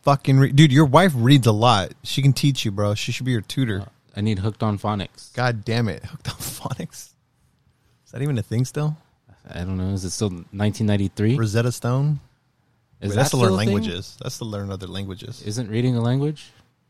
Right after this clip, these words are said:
Speaker 1: Yeah, but I mean, they're teaching you, like,
Speaker 2: He
Speaker 1: a
Speaker 2: said,
Speaker 1: language.
Speaker 2: "Yeah. Yeah, it is. Reading's totally a language."
Speaker 1: Yeah, you're reading some. You should read that, man. It's pretty cool. It's cool. It's a cool, uh, poem. Very long, but it's a cool poem.
Speaker 2: I played the game.
Speaker 1: Yeah, it's not, it's not the same thing.
Speaker 2: I mean,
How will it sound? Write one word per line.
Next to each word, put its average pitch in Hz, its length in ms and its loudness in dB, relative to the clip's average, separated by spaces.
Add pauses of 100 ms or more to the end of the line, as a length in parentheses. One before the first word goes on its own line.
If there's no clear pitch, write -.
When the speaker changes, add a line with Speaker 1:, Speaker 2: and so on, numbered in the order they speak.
(640)
Speaker 1:
Yeah, 123 260 -6
but 95 160 -10
I 95 40 -8
mean, 95 220 -10
they're 95 100 -10
teaching 107 360 -8
you, 98 100 -6
like, - 200 -10
Speaker 2:
He 135 60 -10
Speaker 1:
a - 20 -8
Speaker 2:
said, - 140 -8
Speaker 1:
language. - 160 -12
Speaker 2:
"Yeah. - 220 -12 (480)
Yeah, 131 220 -4
it 101 80 -4
is. 107 280 -2
Reading's 120 320 0
totally 120 320 0
a 85 80 -4
language." 92 520 -6 (160)
Speaker 1:
Yeah, - 220 -12 (260)
you're 110 100 -12
reading 107 240 -6
some. - 240 -12 (720)
You 120 80 -14
should 127 140 -4
read 131 160 0
that, 107 100 0
man. 104 100 -2
It's 110 100 -6
pretty 113 200 -2
cool. 110 260 -2
It's - 100 -16
cool. 110 180 -6 (160)
It's 104 180 -12
a 101 40 -12
cool, 104 320 -8
uh, 101 220 -6
poem. 104 500 -6
Very 104 200 -4
long, 101 440 -6
but 101 140 -10
it's - 160 -14
a 113 40 -14
cool 98 140 -12
poem. 107 320 -10 (120)
Speaker 2:
I - 40 -12
played 123 180 6
the 92 60 0
game. 156 420 0 (880)
Speaker 1:
Yeah, 101 260 -6
it's - 160 -10
not, 95 200 -10
it's - 180 -18
not - 260 -12
the - 60 -20
same 104 220 -14
thing. 113 280 -10
Speaker 2:
I 101 60 -12
mean, 90 280 -8